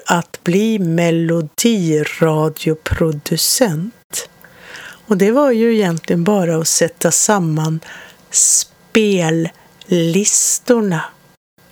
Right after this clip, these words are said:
Och det började jag med ganska tidigt i min karriär som friskvårdare.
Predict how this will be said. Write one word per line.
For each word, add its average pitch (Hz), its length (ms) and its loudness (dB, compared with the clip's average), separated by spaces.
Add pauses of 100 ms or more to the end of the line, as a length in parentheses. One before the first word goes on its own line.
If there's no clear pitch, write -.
(1400)
Och 190 140 2
det 214 180 4
började 226 480 4
jag 190 260 2
med 185 200 0
ganska 190 520 0
tidigt 220 760 -2
i 214 60 6
min 170 220 0
karriär 170 640 2
som 165 320 0
friskvårdare. 180 1080 0